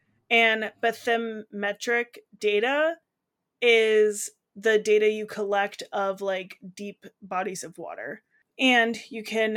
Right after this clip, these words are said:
use that data to create maps which depict the seafloor. And that is depicted using colors and contour lines and depth contours or isobaths. And I can post a link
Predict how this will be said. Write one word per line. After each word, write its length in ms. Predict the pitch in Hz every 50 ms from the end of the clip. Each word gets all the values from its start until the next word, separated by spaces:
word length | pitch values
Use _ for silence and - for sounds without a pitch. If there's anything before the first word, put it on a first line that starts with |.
| 208 - -
use 240 | 202 214 214 208
that 180 | - 208 208 208
data 300 | 208 196 196 208 208 220
to 140 | - - -
create 560 | - - - 208 202 202 196 202 208 - -
maps 520 | 214 208 185 180 202 262 269 - - -
which 240 | 247 214 214 214 -
depict 540 | - 214 214 _ - 202 196 196 _ - - _ -
the 60 | 202
seafloor. 680 | 196 185 - 202 202 196 - 196 175 180 180 190 254 277 269 _ _ _ _ _ _ -
And 480 | 214 208 202 202 202 196 190 190 - - _ -
that 300 | 202 190 190 190 180 - -
is 200 | 214 202 190 -
depicted 500 | 196 - 202 196 196 - 196 185 180 - -
using 340 | - 196 190 190 180 180 185
colors 380 | 208 233 247 247 233 233 233 226
and 120 | 190 196
contour 340 | 208 214 220 220 - 226 214
lines 580 | 208 214 208 208 208 208 202 202 208 208 -
and 220 | - - 196 196 180
depth 280 | 202 180 - _ -
contours 680 | - - 196 196 190 196 196 185 185 180 160 165 160 - _ _ _ _ _ -
or 220 | 196 190 180 - - 185
isobaths. 800 | 190 180 - 202 190 185 175 160 160 185 - - - - - - _ - - _ _ _ _ _ _ -
And 160 | 226 220 -
I 120 | - 214
can 200 | 214 254 240 226
post 260 | 233 240 233 226 -
a 60 | 233 208
link 440 | 208 208 208 208 226 214 - -